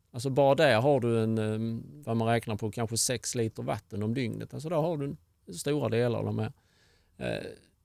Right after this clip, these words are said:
fortsatta klassiska tips, eh, fulla tvättmaskiner, eh, full diskmaskin. Alltså, kör vatten när du behöver. Men har du växtlighet och liknande, så du har den här japanska busken som du tvunget vill ska överleva. Ja, visst, vattna den.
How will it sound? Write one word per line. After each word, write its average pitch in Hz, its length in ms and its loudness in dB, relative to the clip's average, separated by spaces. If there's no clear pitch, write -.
fortsatta 160 500 0
klassiska 139 520 0
tips, - 400 -4
eh, 110 340 -4
fulla 147 360 2
tvättmaskiner, 101 1200 -2
eh, - 60 -8
full 143 340 2
diskmaskin. 107 720 -2
Alltså, 113 300 -2
kör 160 300 4
vatten 127 320 0
när 101 140 -2
du 98 80 -2
behöver. 101 420 0
Men 120 400 -4
har 151 280 4
du 104 200 -2
växtlighet 135 680 0
och 120 60 -4
liknande, 113 440 -2
så 120 120 -8
du 131 80 2
har 135 200 6
den 107 120 0
här 131 180 2
japanska 110 540 0
busken 110 440 -2
som 104 140 -6
du 101 80 -2
tvunget 107 420 -2
vill 104 140 -2
ska 95 160 -8
överleva. 98 360 -2
Ja, 170 120 0
visst, 208 240 0
vattna 175 480 -2
den. 196 220 -2